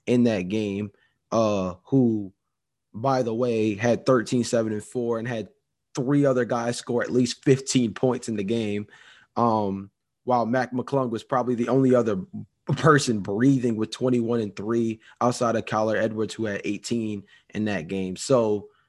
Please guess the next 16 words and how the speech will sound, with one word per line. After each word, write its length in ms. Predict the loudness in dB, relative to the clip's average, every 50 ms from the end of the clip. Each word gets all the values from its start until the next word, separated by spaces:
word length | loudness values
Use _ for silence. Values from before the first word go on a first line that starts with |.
| _ _ _ -4
you 120 | -2 -2
see 340 | -2 -2 0 2 4 4 6
the 140 | 6 6 4
distribution 800 | 6 4 4 4 2 0 0 2 4 4 4 4 2 0 -2 -2
and 120 | -2 -2
help, 440 | 0 2 4 4 4 2 -2 -6 -10 _ _ _ _ 0
and 180 | 0 2 2
you 100 | 4 4
also 280 | 6 4 4 4 2 2
see 180 | 4 4 4
the 220 | 4 4 2 2 0
impact 340 | 0 2 2 2 2 0 -2
of 100 | -4 0
having 320 | 0 0 0 0 -4 -6
a 60 | -6
guy 480 | -4 -4 -2 -2 0 -2 -2 -4 -6